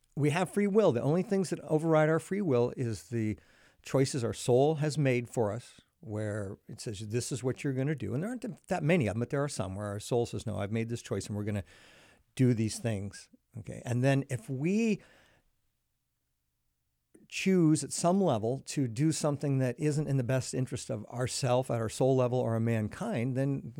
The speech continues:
God slash source, source will override us and say, "No, that's not best for you." It's like when we say,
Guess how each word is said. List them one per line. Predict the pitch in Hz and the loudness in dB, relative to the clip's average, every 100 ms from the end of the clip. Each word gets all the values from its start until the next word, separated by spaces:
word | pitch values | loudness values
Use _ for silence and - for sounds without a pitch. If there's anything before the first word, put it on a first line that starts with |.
| 131 | -4
God | 113 120 120 | -2 -2 -4
slash | 117 113 | -6 -6
source, | - 117 120 - - _ - | -2 -2 -2 -6 -12 _ -20
source | - - 127 - | -8 0 0 2
will | 135 | 2
override | 135 123 120 123 190 107 | 4 4 4 4 4 2
us | 107 - | -4 -8
and | - 107 | -8 -6
say, | 131 | -2
"No, | 123 131 135 127 | 0 4 4 2
that's | 123 | 0
not | 135 120 | -2 0
best | 160 - | -2 -2
for | 101 | -8
you." | 95 | -6
It's | 110 | -4
like | 180 | -4
when | 175 165 | 0 2
we | 180 | 2
say, | - 160 139 | 0 2 0